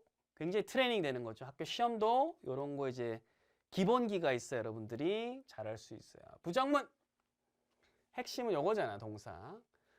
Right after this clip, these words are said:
그럼 이제 과거 부정은 didn't listen이 되겠죠. didn't listen. 그래서 요가 이제 없어져야겠지.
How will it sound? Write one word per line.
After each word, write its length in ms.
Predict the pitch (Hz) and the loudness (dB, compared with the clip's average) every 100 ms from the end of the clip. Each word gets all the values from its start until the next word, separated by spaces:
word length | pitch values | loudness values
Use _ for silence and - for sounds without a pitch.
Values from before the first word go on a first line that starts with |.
| _ | _
그럼 120 | 165 | -6
이제 400 | 160 165 156 151 - _ _ _ _ _ | 4 6 8 6 -2 _ _ _ _ _
과거 300 | - 160 196 | 6 8 10
부정은 400 | 208 175 170 165 151 | 6 4 2 2 6
didn't 420 | 220 269 277 254 _ _ _ _ - | 10 12 10 6 _ _ _ _ 2
listen이 420 | 156 - 156 120 | 4 4 0 -4
되겠죠. 360 | 95 90 - 92 | -6 -10 -12 -4
didn't 340 | 143 147 151 | 0 0 0
listen. 520 | 131 117 - 101 113 - | -4 -6 -8 -10 -10 -12
그래서 220 | 127 123 | -10 -6
요가 240 | 123 151 | -2 0
이제 500 | 135 131 131 196 262 269 _ - - | 0 0 -2 -2 -4 -12 _ -20 -12
없어져야겠지. 800 | 113 - 196 127 95 92 - | -12 -6 -4 -4 -6 -10 -18